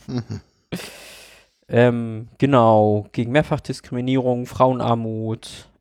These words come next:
Speaker 2: Entgeltgleichheit. Ähm, was ich tatsächlich sehr spannend finde, wo ich meinte, es kommt Arbeit auf mich zu.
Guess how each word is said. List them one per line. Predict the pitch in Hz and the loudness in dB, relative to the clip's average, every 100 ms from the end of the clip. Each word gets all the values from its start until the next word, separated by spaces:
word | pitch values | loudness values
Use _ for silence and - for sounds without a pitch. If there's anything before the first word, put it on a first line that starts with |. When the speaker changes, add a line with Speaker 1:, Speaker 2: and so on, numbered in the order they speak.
| _ | _
Speaker 2:
Entgeltgleichheit. | 127 - 113 - 110 107 104 107 - - _ _ _ - | -12 -2 -4 -2 -4 -4 -8 -12 -16 -20 _ _ _ 0
Ähm, | 120 131 127 127 127 123 123 120 117 117 _ _ _ _ | 4 6 6 4 4 2 0 -2 -8 -12 _ _ _ _
was | - - | -12 -12
ich | 165 | -8
tatsächlich | - 147 160 - 151 | -4 -4 -4 -8 -6
sehr | - 139 | -4 -2
spannend | - 151 | 0 0
finde, | - 143 | -2 0
wo | 180 | 0
ich | 190 | 2
meinte, | 170 190 180 | 4 2 0
es | - | -8
kommt | - 135 | -8 0
Arbeit | 143 151 135 | 2 2 0
auf | 117 - | -6 -10
mich | 113 | -16
zu. | - 127 139 | -14 -14 -14